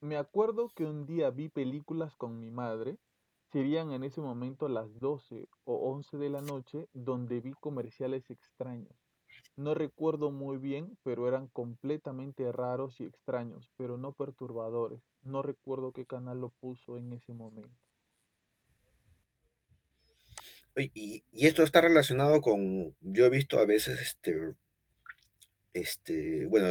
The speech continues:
Speaker 2: este, no, documentales no, pero gente que en sus canales de YouTube habla que hay otras personas que se podían meter, este, a cierta hora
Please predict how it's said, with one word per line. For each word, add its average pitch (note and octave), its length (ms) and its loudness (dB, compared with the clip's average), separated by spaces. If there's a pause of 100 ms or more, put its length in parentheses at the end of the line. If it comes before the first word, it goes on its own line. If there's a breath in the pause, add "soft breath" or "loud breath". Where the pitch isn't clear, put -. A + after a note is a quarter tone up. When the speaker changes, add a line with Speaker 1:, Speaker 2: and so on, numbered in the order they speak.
(160)
Speaker 2:
este, - 300 -6
no, G#2+ 160 4 (340)
documentales G#2+ 560 6
no, C3 160 2
pero G2 240 10
gente A2+ 320 6
que F#2 140 6 (120)
en F2 240 0
sus - 140 -4
canales G#2 320 6
de G#2 80 4
YouTube A2+ 400 2 (920)
habla A#2 380 12
que G2+ 80 8
hay G#2+ 80 12
otras A#2+ 240 10
personas A#2 420 6
que - 100 -4
se F#2+ 120 0
podían G#2+ 380 10
meter, G#2 340 8
este, F2 580 6
a D#2 100 -2
cierta G2 380 6
hora G#2 580 10